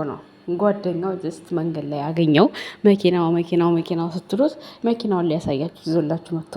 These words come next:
ነው። እም፣ ገረማችሁ እንዴ? ይሄ ጓደኛው ነው by the way ማለት ነው። እና ጋርድ እያላችሁ ስታወሩ በጣም ተገርሜ እኮ ነው። በቃ እናንተ ፈጥራችሁ ማውራት ነው ስራችሁ። ወይ ዩቲዩበሮች፣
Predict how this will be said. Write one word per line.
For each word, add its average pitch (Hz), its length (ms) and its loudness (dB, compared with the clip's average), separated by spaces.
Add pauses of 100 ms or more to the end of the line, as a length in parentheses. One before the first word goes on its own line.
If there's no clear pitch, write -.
ነው። 147 120 -6 (300)
እም፣ 190 200 0 (200)
ገረማችሁ 208 600 -4
እንዴ? 156 160 -4 (580)
ይሄ 269 220 0
ጓደኛው 190 560 0
ነው 127 140 -6 (140)
by 160 200 0
the 160 140 0
way 165 180 2
ማለት 123 320 0
ነው። 127 140 -8 (680)
እና 190 180 2 (460)
ጋርድ 233 260 4
እያላችሁ 190 420 8
ስታወሩ 180 540 6
በጣም 302 320 4 (120)
ተገርሜ 185 540 8
እኮ - 240 -2
ነው። 151 120 -2 (340)
በቃ 311 220 4 (100)
እናንተ 196 380 2
ፈጥራችሁ 196 580 2
ማውራት 190 440 4
ነው 190 120 2
ስራችሁ። 180 440 4 (320)
ወይ 202 180 10
ዩቲዩበሮች፣ 196 720 8